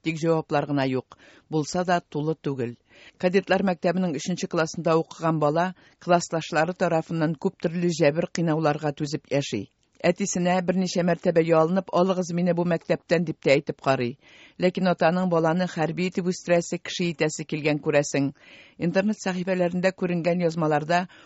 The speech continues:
ул бала гаделлеккә омтылучан иде, дип тә язганнар. Шул ук вакытта аның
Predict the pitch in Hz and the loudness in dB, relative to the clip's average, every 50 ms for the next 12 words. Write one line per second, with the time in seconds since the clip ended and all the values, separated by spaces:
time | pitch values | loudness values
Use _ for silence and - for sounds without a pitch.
0 | - _ - 180 196 170 180 180 180 175 165 170 165 165 170 170 165 165 156 - | -16 _ -2 -2 0 2 2 2 2 2 2 2 0 0 0 -2 -2 -4 -4 -4
1 | _ 185 175 175 175 170 - - 170 170 175 - - 170 170 - - 151 156 160 | _ 0 2 2 0 -2 -4 -4 -2 -2 -2 0 0 0 0 -2 -4 -6 -6 -8
2 | 151 - - - 165 147 151 151 - 151 151 151 147 135 127 131 - - _ - | -8 -10 -4 0 2 2 2 0 -2 -2 -2 0 2 0 0 -2 -4 -12 _ -20
3 | - - - - - 185 202 202 - - 170 170 - - - _ 185 180 175 - | -20 -20 -20 -6 -4 0 0 0 0 0 -2 -2 -2 -4 -2 _ 0 0 2 0
4 | - 160 160 160 180 190 | 0 0 0 0 0 -2